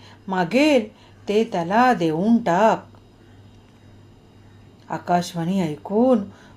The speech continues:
मुलाला आपल्या चुकीची जाणीव झाली आणि त्याने बेटावर वडिलांना शोधून काढले आणि तिथून तो त्यांना घेऊन सुखरूप निघाला.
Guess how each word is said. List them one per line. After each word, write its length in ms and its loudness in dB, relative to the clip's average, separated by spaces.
मुलाला 720 0
आपल्या 340 -6
चुकीची 840 -4
जाणीव 400 -2
झाली 600 -6
आणि 420 2
त्याने 260 4
बेटावर 720 4
वडिलांना 680 0
शोधून 500 -2
काढले 680 2
आणि 480 0
तिथून 380 0
तो 140 0
त्यांना 640 0
घेऊन 580 0
सुखरूप 640 -4
निघाला. 580 -4